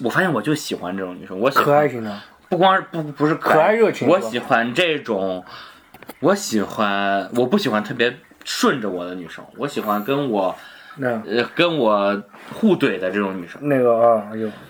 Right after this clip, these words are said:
Speaker 2: 那种
Speaker 1: 我反而
Speaker 2: 野蛮女友那种。
Speaker 1: 哎，我反而喜欢这种女生。
Speaker 2: 嗯。
Speaker 1: 然后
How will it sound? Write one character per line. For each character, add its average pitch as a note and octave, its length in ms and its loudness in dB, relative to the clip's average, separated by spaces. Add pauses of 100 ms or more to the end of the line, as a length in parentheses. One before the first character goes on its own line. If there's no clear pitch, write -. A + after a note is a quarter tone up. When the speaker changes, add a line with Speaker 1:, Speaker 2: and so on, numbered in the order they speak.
(580)
Speaker 2:
那 G3+ 160 4
种 D#3+ 180 2 (460)
Speaker 1:
我 G#3+ 140 6
反 E3 200 2
而 F3+ 180 2
Speaker 2:
野 B3 60 -2
蛮 - 0 -
女 C4 80 0
友 F#3 200 4
那 D#3 120 4
种。 A#2+ 180 2 (120)
Speaker 1:
哎， C#3+ 160 4
我 D3+ 160 2
反 D#3 180 2
而 B2 120 2
喜 B2+ 140 -4
欢 G#2 180 0
这 G#2 60 0
种 F#2+ 160 -2
女 F#2 100 -8
生。 A#2 200 0
Speaker 2:
嗯。 G#2+ 40 -2
Speaker 1:
然 A2+ 180 0
后 D3 340 2